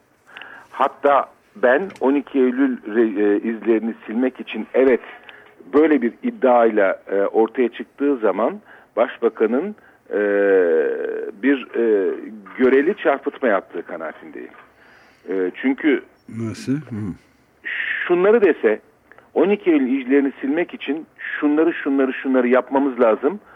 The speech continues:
Speaker 1: ama biz şimdi bu ilk adımı atıyoruz.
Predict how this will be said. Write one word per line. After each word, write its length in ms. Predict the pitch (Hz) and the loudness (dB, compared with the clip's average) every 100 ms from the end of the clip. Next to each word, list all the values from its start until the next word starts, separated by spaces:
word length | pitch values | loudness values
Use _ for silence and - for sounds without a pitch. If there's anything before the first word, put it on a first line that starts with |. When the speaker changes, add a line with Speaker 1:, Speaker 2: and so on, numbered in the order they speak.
| - - | -10 -2
Speaker 1:
ama 360 | 156 151 170 | 2 2 0
biz 140 | 170 196 - - - _ _ _ _ | -4 -8 -12 -20 -20 _ _ _ _
şimdi 640 | - - 214 185 147 165 - | -12 -2 0 0 0 -2 -2
bu 160 | 147 160 | -4 -2
ilk 240 | 170 - | -2 0
adımı 260 | 120 104 95 | 0 0 -2
atıyoruz. 420 | 82 - 78 | -4 -10 -12